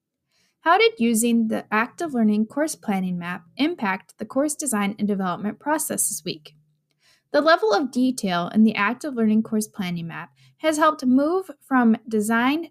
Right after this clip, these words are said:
to development extremely smooth. Because everyone has spent so much time and effort in creating a good, well-designed course, development has been quite easy. How did using the active learning course planning map differ this week from previous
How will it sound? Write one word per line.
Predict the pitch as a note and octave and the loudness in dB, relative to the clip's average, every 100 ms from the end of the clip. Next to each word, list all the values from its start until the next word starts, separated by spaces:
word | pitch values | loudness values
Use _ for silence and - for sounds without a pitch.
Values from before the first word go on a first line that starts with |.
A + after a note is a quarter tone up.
| - | -8
to | |
development | C4 A#3 G3+ F#3 F#3+ F3+ - - | -2 2 2 -2 -6 -8 -10 -12
extremely | G3+ - G#3+ G#3 G3+ | -6 -4 0 2 2
smooth. | G3+ - F3+ - - _ _ _ _ _ | 0 -2 -4 -8 -20 _ _ _ _ _
Because | - C#4 D#4+ F#4 - A#3+ | -10 -4 2 2 4 0
everyone | B3 C#4 C4+ | 2 2 4
has | B3 | 2
spent | - G#3+ - | 0 -2 0
so | - | 2
much | A3+ C4 - | 2 0 -4
time | A3 A3 | -2 2
and | G#3+ - | 2 0
effort | F#3 - A#3+ | -8 -4 -6
in | - A3 | -4 -4
creating | A#3 A3+ A3 | -2 0 0
a | G3+ | 0
good, | G#3+ G#3+ A3 A#3 A3+ | -2 0 2 0 -2
well-designed | G3+ G3 G#3+ G#3 G3 F#3 F#3 | -2 -2 -2 -2 -2 -2 -6
course, | - G3+ G#3+ E4 - - - _ - | -2 0 0 0 -4 -8 -20 _ 0
development | A#3 A3 A3 - B3+ | 4 6 4 0 -2
has | B3 G#3+ | 0 -2
been | G#3+ G#3 | -2 -4
quite | - F#3 - | -4 -12 -8
easy. | F#3+ F#3 A3 D#4 _ _ _ _ _ _ _ _ _ _ | -8 -8 -8 -14 _ _ _ _ _ _ _ _ _ _
How | C#4 D4+ | 0 2
did | G4 D#4+ | 2 2
using | A#3 A3+ A3+ A#3 | 0 2 4 2
the | A3 G3 | 0 2
active | G#3 - D4 | 2 2 -6
learning | A#3+ G#3+ G3+ G#3+ | 0 0 0 -2
course | - D#4 - | -2 -2 -2
planning | - G3+ F#3+ F3+ | -4 -2 -2 -4
map | F3+ - _ - _ _ | -8 -10 _ -20 _ _
differ | F4+ F#4+ D#4 | 0 2 -2
this | C4 F#4 - | 0 0 2
week | A#3 G3+ - | 2 2 0
from | A3+ G#3 | -4 -2
previous | - C#4 D#4+ D4+ | 0 0 0 -2